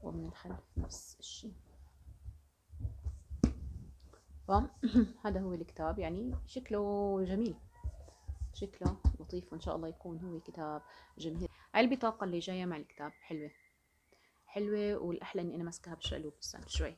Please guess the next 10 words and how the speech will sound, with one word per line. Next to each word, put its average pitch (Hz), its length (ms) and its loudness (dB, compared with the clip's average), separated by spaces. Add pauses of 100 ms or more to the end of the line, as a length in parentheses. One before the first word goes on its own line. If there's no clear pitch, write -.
هيك - 180 -8
حلوة. 185 260 0 (480)
<laughs> - 500 -6
حلوة، 165 240 0
ممكن 180 300 2
أعلقها. 156 540 2 (880)
وفي 175 440 -2
كمان 285 420 8
شغلة، 202 480 4 (500)
ال-، 185 540 0